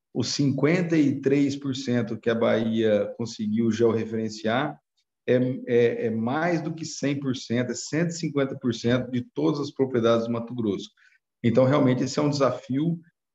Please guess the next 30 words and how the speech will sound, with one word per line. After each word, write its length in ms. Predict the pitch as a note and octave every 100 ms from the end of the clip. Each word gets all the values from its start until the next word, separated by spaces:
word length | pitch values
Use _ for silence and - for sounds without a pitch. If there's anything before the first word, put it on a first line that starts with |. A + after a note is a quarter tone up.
| _
é, 840 | A#2+ A#2 A#2 A#2 A2+ G#2+ G2+ F#2+ - _ _ _ _ _ _ _ _
que 60 | C3
eles 240 | B2+ -
têm 360 | - A#2 D#3+ D3
de, 240 | B2 G#2
né, 360 | G2+ G2+ G#2+ G#2+ G#2 G#2 A2 _ _ _ _ _ _ _ _ _ _ _ _ _ -
um 100 | C3
número 320 | A#2+ B2+ A#2+
de 120 | A2+
municípios 580 | A#2 A2+ - A2 G#2 G#2+
grandes 400 | G#2+ A2 A2 G#2
demais, 540 | B2+ D3+ C3+ F3+ E3+ - -
mas 600 | G3 G3+ F#3+ G3 G#3 -
que 360 | G#3 G3+ G#3+
tá 200 | G#3 G#3
sendo 800 | G#3 - C#3 C#3 C#3 D#3 D#3+ F3 -
atacado, 760 | C#3 - F3 - D3 G2+ F2 -
tá 100 | A#2
sendo 340 | - A#2+ C3
igual 520 | C#3 B2 A2+ A#2 C3+ B2+
o 80 |
Marcos 240 | A#2+ A2+ -
falou, 400 | D3 B2 C3 - _ _ _ _ _ _ -
tão 140 | B2+
buscando 420 | B2+ - B2+ B2
o 40 | A#2
apoio 320 | A#2 A#2+ A2+
de 80 | A#2
uma 100 | A2+
empresa, 760 | G#2 A#2+ D3+ D#3 B2+ C#3+ C#3